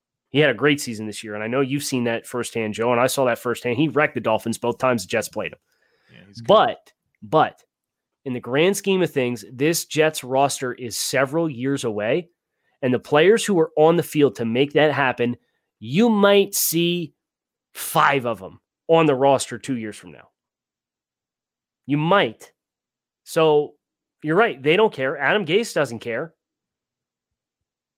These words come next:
Speaker 1: But Joe Douglas in the front office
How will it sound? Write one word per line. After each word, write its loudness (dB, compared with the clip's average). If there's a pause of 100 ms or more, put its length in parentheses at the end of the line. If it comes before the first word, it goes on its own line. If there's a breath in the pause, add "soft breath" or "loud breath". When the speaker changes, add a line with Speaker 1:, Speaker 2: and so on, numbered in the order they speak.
(640)
Speaker 1:
But 2 (220)
Joe 4
Douglas 4
in -2
the 0
front 2
office 0